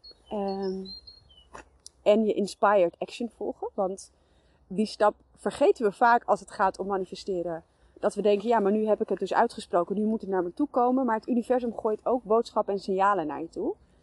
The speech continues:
Eh, om jou te helpen om te bereiken wat jij wil bereiken. Maar als je die laat liggen,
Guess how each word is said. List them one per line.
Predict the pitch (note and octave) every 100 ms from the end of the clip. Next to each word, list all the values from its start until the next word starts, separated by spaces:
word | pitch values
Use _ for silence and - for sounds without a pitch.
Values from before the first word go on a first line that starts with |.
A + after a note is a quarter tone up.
| _ _ _ _
Eh, | - G3 -
om | - C#4
jou | C#4 A#3 A3
te | G3
helpen | A#3 C#4 A#3+ F#3+ F#3+ -
om | G#3+ A3 G#3
te | G3
bereiken | G#3+ G3+ G3+ G3+
wat | G3
jij | F3+
wil | F#3+
bereiken. | E3 D3+ D3+ B3 B3
Maar | G#3+
als | -
je |
die | A3
laat | A3+ G#3 F3+
liggen, | G3 C4 D4+